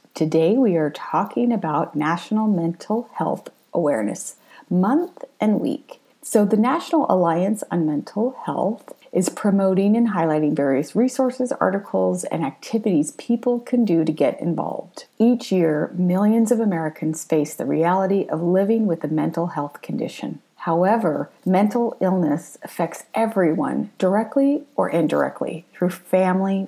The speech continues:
friends, or coworkers. That is why each year during the first week of October, the Mental, National Alliance of Mental Illness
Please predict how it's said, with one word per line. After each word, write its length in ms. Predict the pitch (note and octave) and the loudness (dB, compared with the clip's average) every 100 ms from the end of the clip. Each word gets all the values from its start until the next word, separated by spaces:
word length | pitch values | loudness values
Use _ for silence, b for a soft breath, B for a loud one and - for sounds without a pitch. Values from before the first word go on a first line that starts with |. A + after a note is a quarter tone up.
| - | -8
friends, 520 | - E3 E3 D#3+ D#3+ - | -4 -4 -2 -4 -6 -4
or 120 | E3 E3+ | -2 -2
coworkers. 760 | - - - - - - - - | -2 -4 -4 -8 -10 -10 -16 0
That 180 | G#3 G#3+ | 4 4
is 160 | A#3 A3 | 4 2
why 260 | F3 E3+ | 2 2
each 300 | - A3 G#3+ | 2 0 2
year 220 | F#3 E3+ E3 | 2 2 2
during 280 | D#3+ D#3+ | 2 2
the 80 | D#3+ | 0
first 360 | - G#3 A3 - | 0 0 0 0
week 160 | F3+ | 0
of 100 | E3 | 2
October, 720 | D#3+ D#3+ - D3+ C#3 G#2 F3 B B | 0 -2 -4 -2 -2 -2 -4 B B
the 80 | F#3+ | 0
Mental, 720 | F3+ E3 F3+ G3 G3 G#3 - _ | 2 2 0 0 0 -2 -6 _
National 560 | G3 F3+ G3+ - A3+ - | 0 0 -2 -2 -2 0
Alliance 400 | F3+ F3 F3 F3+ | 0 0 0 -2
of 120 | E3 | -2
Mental 440 | D3 D#3+ F#3+ - - | -2 -2 -2 -2 -2
Illness 640 | E3 - C3+ F3 - - | -2 -2 -4 -6 -8 -12